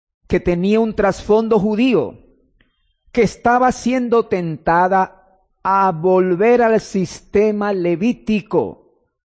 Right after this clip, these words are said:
¿Qué necesidad tenía esta iglesia primitiva de entender que existía un sacerdocio anterior y superior al de Aarón?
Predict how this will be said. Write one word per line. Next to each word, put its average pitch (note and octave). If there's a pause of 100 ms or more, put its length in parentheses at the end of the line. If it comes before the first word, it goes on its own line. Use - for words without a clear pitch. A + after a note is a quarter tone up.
(180)
¿Qué C#4+
necesidad A#3
tenía F3+
esta F#3
iglesia D#3+
primitiva D#3+ (400)
de F#3
entender F3 (140)
que A3
existía A3+
un A3
sacerdocio G3
anterior E3 (420)
y G#3+
superior G#3+
al E3
de D3+
Aarón? C3